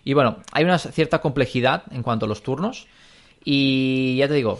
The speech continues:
me gustaría al menos estar una semana antes de poder hablar o hacer un vídeo de este juego, porque sí que es un juego que me gustaría hacer un vídeo. Prefiero estar una semana, ah, jugando bien para poderlo comentar bien. Pero bueno, tiene buena, buena pinta.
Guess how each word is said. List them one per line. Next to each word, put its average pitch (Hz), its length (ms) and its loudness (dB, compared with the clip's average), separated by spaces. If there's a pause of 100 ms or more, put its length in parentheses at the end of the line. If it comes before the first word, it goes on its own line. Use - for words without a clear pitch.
me 120 220 -4
gustaría 127 1300 4 (320)
al 110 100 -2
menos 143 160 -2
estar - 160 2
una 139 140 2
semana 131 480 -2 (140)
antes 143 220 -4
de 139 80 -4
poder 127 420 2
hablar 123 480 2
o 120 100 0
hacer 120 220 -2
un 117 120 -2
vídeo 117 180 0
de 110 40 0
este 104 160 -6
juego, 156 380 -4
porque 107 200 -10
sí 120 160 -8
que 117 80 -6
es 107 200 -10
un 104 380 -6
juego 107 240 -2
que 107 80 -6
me 104 40 -2
gustaría 104 280 -2
hacer 104 140 -8
un 101 80 -4
vídeo. 143 280 -4 (640)
Prefiero 127 240 4
estar 156 160 6
una 143 120 4
semana, 139 480 0 (100)
ah, 107 340 -2
jugando 123 320 0
bien 170 480 -2
para 107 220 0
poderlo 107 840 2
comentar 101 380 -4
bien. 95 180 -6
Pero 135 120 4
bueno, 135 180 6
tiene 160 160 0
buena, 147 220 2
buena 117 320 -2
pinta. 95 380 -8